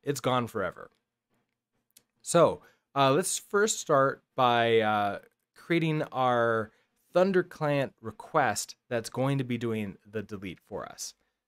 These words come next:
So I'm gonna do a new request. We're gonna call this, um, delete task. This is going to be a delete method.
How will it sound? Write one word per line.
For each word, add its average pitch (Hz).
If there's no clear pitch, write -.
So 98
I'm 104
gonna 87
do 80
a 64
new 80
request. 165
We're 131
gonna 127
call 110
this, 98
um, 73
delete -
task. 143
This 139
is 147
going 139
to 127
be 113
a 104
delete 127
method. 175